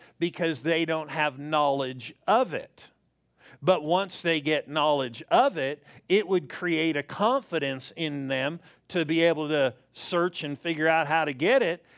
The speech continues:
And if you found out something was yours, but it wasn't in your possession, like a million dollars, wouldn't you be like, "Oh, we'll deal with that, like, next month"?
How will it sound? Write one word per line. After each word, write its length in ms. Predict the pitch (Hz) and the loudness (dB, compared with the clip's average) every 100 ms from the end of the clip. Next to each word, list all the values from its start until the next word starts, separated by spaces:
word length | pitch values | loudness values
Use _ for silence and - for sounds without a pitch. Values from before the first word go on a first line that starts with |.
| - | -10
And 160 | 131 139 | -4 -2
if 180 | 135 131 | -4 -8
you 240 | 143 233 | -6 -4
found 340 | 214 202 185 170 | -2 0 0 2
out 220 | 190 196 | 0 0
something 440 | - 190 196 180 170 | -4 -6 -6 -6 -6
was 240 | 156 127 | -6 -4
yours, 480 | 147 165 208 254 - _ - - | -2 0 0 -4 -10 _ -20 -6
but 260 | 135 170 143 | 2 2 2
it 80 | |
wasn't 420 | 139 185 180 170 170 | 2 2 2 -2 -6
in 140 | 165 | -4
your 160 | 165 175 | -2 -4
possession, 680 | 160 139 151 175 - 208 | -4 -2 2 2 0 -4
like 300 | 165 135 127 - | 0 0 0 -4
a 60 | 135 | -4
million 420 | 143 160 151 143 | -2 -2 -2 0
dollars, 520 | 143 147 175 233 - _ _ _ | 2 2 2 -2 -8 _ _ _
wouldn't 360 | 147 190 180 165 | 4 4 2 -4
you 200 | 170 180 | -6 -2
be 180 | 170 | 0
like, 380 | 165 160 156 143 _ _ - _ _ | 4 4 2 -4 _ _ -20 _ _
"Oh, 320 | - 214 214 214 | -6 0 2 2
we'll 160 | 233 | 0
deal 260 | 196 190 185 | -2 0 0
with 120 | 175 | 0
that, 240 | 170 160 | 0 2
like, 240 | 151 147 143 | 2 -2 -2
next 320 | 147 151 - | -6 -6 -8
month"? 800 | 135 135 135 139 143 147 143 - | -12 -8 -6 -6 -6 -8 -12 -20